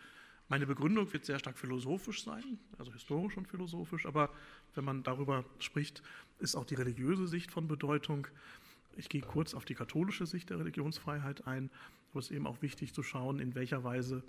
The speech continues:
andere Religionen, ähm, der, der Religionsfreiheit begegnen und sich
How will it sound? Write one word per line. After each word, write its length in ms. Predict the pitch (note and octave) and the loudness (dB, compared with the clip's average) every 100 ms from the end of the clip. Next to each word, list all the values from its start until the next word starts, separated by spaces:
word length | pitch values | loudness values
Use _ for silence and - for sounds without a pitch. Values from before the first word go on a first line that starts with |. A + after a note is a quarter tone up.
| - - - - | -12 -20 -10 0
andere 320 | C#3 C#3+ C3 | 4 4 4
Religionen, 600 | B2 B2 C3 B2 B2+ B2+ - - - - _ C3 | 2 0 -2 0 0 -2 -6 -20 -20 -20 _ -4
ähm, 240 | B2+ B2 - | -2 -4 -6
der, 240 | - - - | -10 -10 -6
der 120 | B2+ A#2+ | -4 -2
Religionsfreiheit 640 | B2 C3+ B2+ C3+ A#2 - | 2 2 4 2 2 0
begegnen 560 | A2+ B2 B2 - B2 | 0 0 0 -2 -2
und 240 | A#2+ B2+ A#2 | 0 -4 -2
sich 300 | B2 - | -2 -4